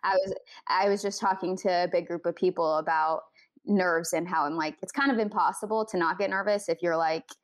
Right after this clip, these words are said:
walking on a four-inch beam or, like, f-, doing these flips that no one else can do. Um, <laughs> so it is even, so we just had a tour I just finished up two days ago.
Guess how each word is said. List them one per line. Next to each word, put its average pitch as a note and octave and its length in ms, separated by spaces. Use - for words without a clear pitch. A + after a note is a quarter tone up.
walking F#3 320
on E3+ 100
a - 20
four-inch F3 460
beam E3 360
or, D#3 100
like, D#3 180
f-, - 220
doing F#3 280
these E3+ 200
flips - 440
that D#3 280
no F3+ 180
one E3 140
else D#3+ 200
can E3 220
do. F3+ 440
Um, F#3 380
<laughs> B4 960
so C#4+ 240
it C4+ 40
is B3+ 240
even, A#3+ 300
so A#3+ 140
we A#3+ 100
just A3+ 180
had G3 120
a F#3+ 80
tour F#3 500
I F#3+ 100
just F#3+ 220
finished F#3+ 280
up F#3 200
two F#3+ 120
days F#3 240
ago. F3 400